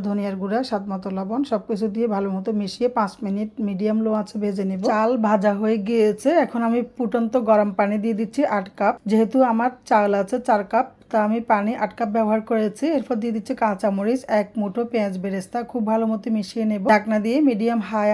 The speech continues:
আঁচে পাঁচ মিনিট রান্না করব। তো ফিরে এলাম পাঁচ মিনিট পর। এখন আরও একবার খুব ভালো মতো মিশিয়ে আমি মাংসগুলো দিয়ে দিচ্ছি। মাংসতে কিন্তু একটু ঝোল নাই, মাংসগুলো কিন্তু মাখা মাখা হয়ে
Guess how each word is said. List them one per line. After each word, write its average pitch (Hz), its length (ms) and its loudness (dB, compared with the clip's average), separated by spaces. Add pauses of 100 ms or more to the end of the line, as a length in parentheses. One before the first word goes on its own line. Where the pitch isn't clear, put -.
আঁচে 208 200 -2 (200)
পাঁচ 214 160 4 (100)
মিনিট 220 280 0
রান্না 208 240 2 (100)
করব। 214 200 -2 (200)
তো 247 60 -2 (500)
ফিরে 226 200 2
এলাম 226 240 4
পাঁচ 233 140 0 (100)
মিনিট 220 200 0 (100)
পর। 247 140 4 (140)
এখন 233 160 -4 (140)
আরও 208 160 2 (120)
একবার 226 220 -4 (100)
খুব 269 100 0 (120)
ভালো 233 220 4
মতো 226 160 -2 (100)
মিশিয়ে 220 320 -2 (120)
আমি 226 140 -2 (100)
মাংসগুলো 208 520 -2
দিয়ে 196 180 -2
দিচ্ছি। 185 240 -8 (280)
মাংসতে 220 340 2 (100)
কিন্তু 220 180 0 (120)
একটু 226 180 -2 (160)
ঝোল 208 180 2 (120)
নাই, 220 120 0 (180)
মাংসগুলো 208 460 0 (180)
কিন্তু 208 340 -2 (220)
মাখা 196 280 -2
মাখা 208 200 -2 (100)
হয়ে 226 180 2